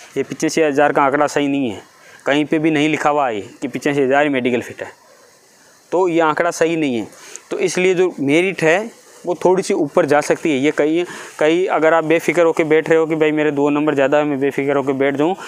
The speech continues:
आगे की पढ़ाई छोड़ दूँ, तो ऐसा नहीं करना दोस्तों। आपको आपकी पढ़ाई जारी रखनी है। नई वैकेंसी भी तेईस मार्च से फॉर्म भरे जाएंगे दो हज़ार इक्कीस के,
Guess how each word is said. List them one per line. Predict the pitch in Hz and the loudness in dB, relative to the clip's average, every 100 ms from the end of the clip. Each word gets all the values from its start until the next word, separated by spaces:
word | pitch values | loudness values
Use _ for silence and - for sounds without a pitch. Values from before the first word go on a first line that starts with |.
| - - | -6 -2
आगे | 131 143 | 0 0
की | 147 | -2
पढ़ाई | 139 147 | 0 0
छोड़ | 151 135 139 | 0 -4 -2
दूँ, | 160 | -2
तो | 156 | -2
ऐसा | 143 143 | 0 -2
नहीं | 123 131 | -2 -2
करना | 123 123 | 0 0
दोस्तों। | 113 104 107 - - - - 131 | -2 -4 -8 -14 -16 -16 -6 0
आपको | 123 135 165 | 0 2 2
आपकी | 131 - 147 | 0 0 -4
पढ़ाई | 135 131 143 | -2 0 2
जारी | 127 120 135 | 2 2 0
रखनी | 123 131 131 | 0 -2 0
है। | 170 - - | -2 -8 -10
नई | 120 127 143 | -2 0 2
वैकेंसी | 143 156 156 170 | 0 0 -2 -2
भी | 160 | -4
तेईस | 160 139 143 - | -4 -2 -2 0
मार्च | 139 135 | -2 0
से | 143 | -2
फॉर्म | - 123 131 | 0 0 2
भरे | 123 | 0
जाएंगे | 120 127 139 | 0 -2 0
दो | 131 | 0
हज़ार | 127 127 | 0 0
इक्कीस | 120 143 135 | -2 -4 -4
के, | 170 | -4